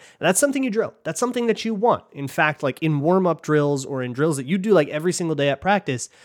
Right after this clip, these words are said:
you'll, you'll chop those feet and you'll chop those hands every time you do something. And, you know, then you'll hear the whistle and you'll punch, or you'll, you'll, you know, practice a move or something, whatever it is that you're drilling.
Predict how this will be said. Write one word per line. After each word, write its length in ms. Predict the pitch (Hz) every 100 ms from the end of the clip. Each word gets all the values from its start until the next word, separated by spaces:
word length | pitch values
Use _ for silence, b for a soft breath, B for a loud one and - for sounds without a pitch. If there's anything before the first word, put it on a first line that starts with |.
| b b b
you'll, 380 | 160 180 202 202
you'll 280 | 165 190 -
chop 320 | - 175 -
those 160 | 196 180
feet 140 | 208
and 60 | 160
you'll 120 | 139
chop 240 | 170 147
those 160 | 160 143
hands 260 | 170 135
every 160 | 131 135
time 220 | 139 147
you 60 | 127
do 140 | 131
something. 460 | 135 123 104 101 98
And, 380 | 117 113 110 - b b
you 120 | - 113
know, 80 |
then 120 | 117 127
you'll 120 | 117
hear 180 | 143 127
the 80 |
whistle 320 | 127 139 - 123
and 80 |
you'll 80 | 110
punch, 420 | 107 151 123 113
or 120 | 113 110
you'll, 320 | 107 104 -
you'll, 460 | 117 107 107 104 -
you 140 | 135
know, 80 | 107
practice 400 | - 147 143 131
a 60 | 135
move 320 | 131 123 113
or 80 | 110
something, 400 | 135 123 123 120
whatever 280 | 143 135 127
it 140 | 123
is 160 | 123 117
that 120 | 101
you're 100 | 113
drilling. 440 | 120 240 170 135